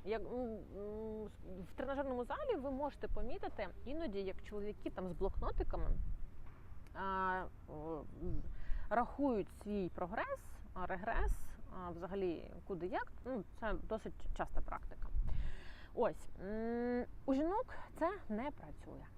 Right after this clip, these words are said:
тому що у нас тренування мають бути в залежності від циклу. Після менструації ми сильні, ми, а, можемо спокійно прогресувати. А, в овуляцію теж, але потрібно дуже обережно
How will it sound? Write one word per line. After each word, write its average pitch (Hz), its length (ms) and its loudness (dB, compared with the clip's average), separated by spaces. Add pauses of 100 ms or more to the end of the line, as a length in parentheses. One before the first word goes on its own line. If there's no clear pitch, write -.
(520)
тому 233 240 0
що 220 180 -8
у 190 80 -4
нас 247 200 -4
тренування 196 720 -4 (240)
мають 190 320 0
бути 247 220 -2
в 226 60 -2
залежності 196 500 0
від 160 220 -8 (240)
циклу. 135 380 -10 (920)
Після 180 440 2 (260)
менструації 185 960 -4 (320)
ми 208 240 2 (260)
сильні, 170 440 2 (460)
ми, 196 460 0 (160)
а, 156 420 -6
можемо 175 480 -2
спокійно 190 720 -2
прогресувати. - 840 4 (840)
А, 196 160 4
в 190 100 6
овуляцію 220 600 4
теж, 190 280 2
але 170 160 0
потрібно 175 480 0
дуже 185 440 0
обережно 170 840 -2